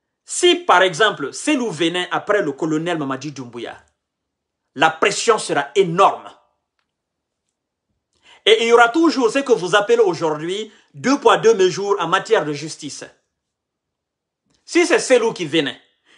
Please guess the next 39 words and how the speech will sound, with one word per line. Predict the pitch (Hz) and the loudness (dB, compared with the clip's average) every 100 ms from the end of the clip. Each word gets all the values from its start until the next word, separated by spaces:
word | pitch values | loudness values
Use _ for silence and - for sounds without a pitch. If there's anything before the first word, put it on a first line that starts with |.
| _ | _
et | 208 320 359 - | 2 4 4 0
qui | 208 208 | -8 0
arrivait | 226 233 226 277 294 | 0 0 0 0 0
à | 185 | 0
négocier | 190 208 220 - 285 | 0 0 0 -2 -2
le | 180 | -2
pouvoir | 180 196 208 202 175 | -4 -2 0 0 -2
avec | 196 - | -6 -8
le | 143 | -8
colonel, | 151 131 127 110 _ _ _ _ - | -6 -6 -8 -12 _ _ _ _ 2
le | 196 | 4
colonel | 247 262 285 311 | 4 2 0 -2
sachant | - 220 269 254 | 0 0 0 -2
très | 220 208 | -2 -2
bien | 185 175 | -4 -8
que | 147 113 _ _ | -10 -12 _ _
la | 180 190 | -2 0
force | 320 302 208 | 2 0 0
de | 196 | -4
mobilisation, | 196 175 175 165 170 - 165 120 - _ | -4 -6 -10 -6 -6 -6 -10 -10 -14 _
la | 190 196 | -2 0
force | 311 294 - | 2 0 2
électorale, | 202 202 208 208 175 | 0 0 0 2 2
le | 202 | 2
poids | - 311 - | 2 2 2
électoral | 202 202 202 220 175 | 0 -2 2 2 2
de | |
l'U | 175 208 190 | -4 -2 -2
F | 165 | 0
D | 185 | -4
G | 165 180 147 | -4 -8 -8
et | |
de | 139 | -8
la | 156 151 | -6 -4
nad | 170 233 151 - _ _ 139 | -2 -6 -6 -12 _ _ -14
dépasse, | 123 269 277 - 254 - | -2 -2 0 0 0 -4
euh, | 147 - _ _ _ _ _ _ - 226 - - _ _ | -10 -12 _ _ _ _ _ _ -8 -4 -4 -8 _ _
tout | 370 415 403 | 4 4 4
poids | 262 | 2